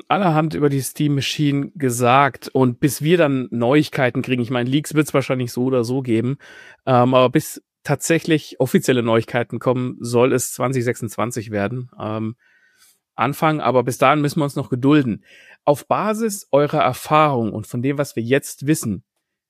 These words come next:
wem würdet ihr die Steam Machine empfehlen? Ist das eher was für P-C-Spieler? Ist das eher was für Konsolenspieler?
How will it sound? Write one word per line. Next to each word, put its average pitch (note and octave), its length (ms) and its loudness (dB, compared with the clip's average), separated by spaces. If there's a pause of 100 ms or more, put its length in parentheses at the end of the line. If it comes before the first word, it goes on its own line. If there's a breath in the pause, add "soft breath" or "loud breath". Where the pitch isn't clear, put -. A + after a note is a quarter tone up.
(420)
wem D3+ 420 2
würdet F#3+ 280 2
ihr F#3 80 -4
die D3+ 100 -4
Steam D3+ 280 -4
Machine D3 300 -4
empfehlen? A#2 580 0
Ist - 220 -6
das B2 120 -4
eher B2+ 260 2
was C3 220 -2
für C3+ 200 -2
P-C-Spieler? E3+ 800 -4
Ist - 220 -6
das C#3+ 140 -4
eher C3+ 300 2
was C3 160 -2
für - 160 -4
Konsolenspieler? D#3+ 1080 0